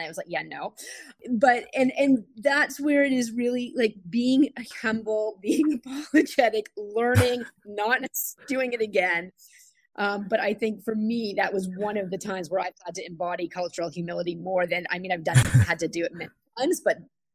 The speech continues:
Speaker 1: that was a big one.
Speaker 2: I can only imagine. I mean, uh, my, my mother's from Lebanon, my dad's from Israel, and I could only, I have lots of, yeah, I could only, only begin to imagine.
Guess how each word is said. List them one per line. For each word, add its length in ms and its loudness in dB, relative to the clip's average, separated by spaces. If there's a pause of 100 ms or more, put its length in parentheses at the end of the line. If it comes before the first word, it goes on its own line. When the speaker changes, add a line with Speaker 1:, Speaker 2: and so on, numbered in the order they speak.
(280)
Speaker 1:
that 140 4
was 120 2
a 40 -4
big 160 -6
one. 140 -16 (440)
Speaker 2:
I 160 10
can 200 6
only 260 8
imagine. 720 8
I 80 10
mean, 420 8
uh, 100 4
my, 200 8
my 600 4
mother's 380 8
from 160 4
Lebanon, 400 8
my 100 8
dad's 280 4
from 180 4
Israel, 420 6
and 160 4 (520)
I 120 10
could 160 6
only, 300 8
I 80 4
have 140 6
lots 260 6
of, 220 -2
yeah, 260 4
I 140 6
could 160 4
only, 440 6
only 220 8
begin 300 6
to 80 -2
imagine. 360 4